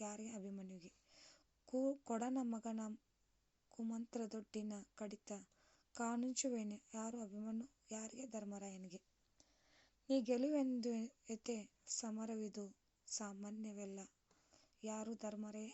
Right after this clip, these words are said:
ಯಾರಿಗೆ? ಅಭಿಮನ್ಯುಗೆ. "ಬಾಲವನೆನ್ನೆದುರು ದುಗುಡವ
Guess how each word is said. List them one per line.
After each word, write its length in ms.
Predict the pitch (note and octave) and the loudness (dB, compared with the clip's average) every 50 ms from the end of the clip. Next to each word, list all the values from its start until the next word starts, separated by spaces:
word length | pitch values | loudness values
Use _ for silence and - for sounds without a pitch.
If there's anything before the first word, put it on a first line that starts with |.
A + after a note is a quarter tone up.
| - | -6
ಯಾರಿಗೆ? 300 | A3 G#3 G3+ G3+ G#3 A#3+ | -6 -6 -4 -4 -6 -6
ಅಭಿಮನ್ಯುಗೆ. 560 | A#3 G3 F#3+ G3 G3 G3 G3 F#3+ F#3+ E3 D#3+ F#3+ - - - - - - - - - _ - - - - - - - - - - - - - - - - - - - - - - - - - - - - - - - - - _ _ _ _ _ _ _ _ _ _ _ _ _ _ _ _ _ _ _ - | -6 -6 -6 -6 -6 -6 -6 -6 -6 -6 -4 -2 0 2 2 2 2 2 0 -2 -6 _ -12 -12 -12 -12 -14 -18 -20 -18 -16 -16 -14 -12 -12 -12 -12 -14 -14 -16 -18 -18 -20 -20 -20 -20 -20 -20 -20 -20 -20 -20 -20 -20 -20 _ _ _ _ _ _ _ _ _ _ _ _ _ _ _ _ _ _ _ -2
"ಬಾಲವನೆನ್ನೆದುರು 1200 | G3+ A3 A#3 A#3+ B3 C4 C#4 C#4 C4+ C4 B3 B3 A#3+ A3+ A3+ A3 A3 G#3+ - A#3 A3+ A3 G3+ - _ _ _ _ _ _ _ - - - - _ - G3+ | 0 2 2 4 6 6 6 6 6 6 4 4 4 2 2 2 0 0 -2 -2 -2 -2 -4 -6 _ _ _ _ _ _ _ -20 -20 -20 -20 _ -8 -4
ದುಗುಡವ 440 | G3 A3+ G#3 G#3 A#3 A3+ A3+ G#3+ G#3+ | -2 -2 0 0 0 0 0 0 0